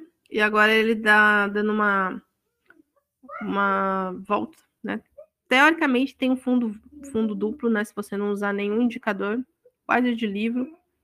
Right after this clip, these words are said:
Mas eu não acredito que isso ocorra, tá? A situação no mercado internacional não tá nada bonitinho.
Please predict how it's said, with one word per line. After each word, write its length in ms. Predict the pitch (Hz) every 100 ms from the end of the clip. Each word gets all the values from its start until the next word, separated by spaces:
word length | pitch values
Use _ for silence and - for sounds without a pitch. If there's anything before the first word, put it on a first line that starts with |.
| _ _ _ _ -
Mas 460 | 214 214 220 226 -
eu 180 | 233 247
não 240 | 254 262
acredito 460 | 302 302 285 262 -
que 100 | 262
isso 160 | -
ocorra, 400 | 269 - 202 196
tá? 260 | 196 190 196 233 - _ -
A 80 |
situação 400 | 202 - 214 226
no 100 | 233
mercado 540 | 254 240 - 220 220 214
internacional 640 | 233 247 233 226 226 214
não 160 | 220 247
tá 200 | 277 254
nada 260 | 226 240 262
bonitinho. 580 | 254 233 233 196 220